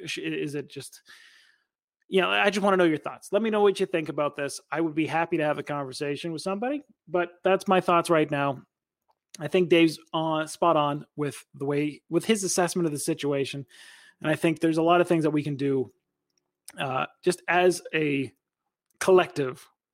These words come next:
as a group, all working towards the same sort of thing, playing in the same kind of sandbox. Uh, there's a lot that we can do to better work together and make everyone's boat rise a little bit higher. So those are my thoughts today.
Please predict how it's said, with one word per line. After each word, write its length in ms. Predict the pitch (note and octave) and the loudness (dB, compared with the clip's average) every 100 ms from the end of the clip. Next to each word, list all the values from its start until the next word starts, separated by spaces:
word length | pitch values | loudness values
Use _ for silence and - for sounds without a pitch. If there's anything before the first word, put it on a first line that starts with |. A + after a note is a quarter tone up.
| - | -10
as 120 | C#3+ | -6
a 120 | C#3 | -4
group, 480 | B2+ F3+ F3+ F3 - - | 0 8 8 8 -2 -2
all 380 | E3+ E3 E3+ - _ | 4 4 2 -10 _
working 300 | F3 F3+ F3 | 0 0 2
towards 220 | D#3 E3+ | 2 2
the 60 | D3+ | 2
same 340 | D3 D#3+ E3 | -4 -2 -2
sort 180 | D3+ D#3+ | -2 -2
of 80 | D#3 | -2
thing, 180 | D#3+ D#3 | -4 -4
playing 220 | D3+ D3 | -4 -4
in 60 | D3 | -6
the 60 | |
same 220 | C#3+ D3 | -6 -10
kind 160 | C3 C#3+ | -8 -8
of 80 | C3+ | -8
sandbox. 440 | C#3 C3 C3+ - _ - - - - - | -8 -6 -8 -8 _ -20 -20 -20 -20 -10
Uh, 100 | C3 | -6
there's 180 | C#3 | -2
a 40 | D#3 | 2
lot 260 | D#3 D#3 | 4 2
that 120 | D#3 D#3 | 0 0
we 140 | D3+ | 0
can 160 | D3+ C#3 | 0 -2
do 320 | C3+ C3 - _ - | -2 -2 -4 _ -12
to 100 | D3 | -8
better 240 | C#3 E3+ | 0 2
work 240 | D#3 D#3+ D#3 | 4 4 4
together 380 | D#3+ D#3+ G3+ G3+ | 2 4 4 4
and 220 | D#3 D#3 | 2 2
make 180 | D3+ D#3 | 2 2
everyone's 480 | C#3+ C#3+ C#3 C3 | 0 0 -2 -6
boat 400 | - C3+ - C#3+ D3 | -12 -12 -4 -4 -2
rise 300 | C3+ B2+ C3 | -2 -2 -2
a 40 | |
little 140 | B2+ | -4
bit 140 | B2+ C#3 | -4 -6
higher. 260 | C#3 D3 - _ _ _ - - _ _ | -8 -10 -14 _ _ _ -20 -20 _ _
So 100 | - | 0
those 140 | A#3 A3 | 2 4
are 40 | |
my 100 | G#3+ | 4
thoughts 200 | G3+ F#3 | 4 2
today. 380 | F3+ E3+ E3+ | 4 4 4